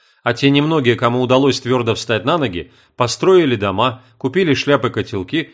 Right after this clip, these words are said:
и стали называть друг друга "мистер". Как всё-таки ужасно всё получилось.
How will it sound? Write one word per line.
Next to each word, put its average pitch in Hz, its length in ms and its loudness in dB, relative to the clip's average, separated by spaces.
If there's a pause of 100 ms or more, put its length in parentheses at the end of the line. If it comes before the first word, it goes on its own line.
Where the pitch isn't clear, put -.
(120)
и 127 80 -4
стали 196 300 0
называть 127 440 0
друг 101 200 -6
друга 101 400 -4 (160)
"мистер". 110 640 -6 (960)
Как - 220 -4
всё-таки 123 360 -2
ужасно 117 480 -2
всё 107 200 -8
получилось. 92 720 -10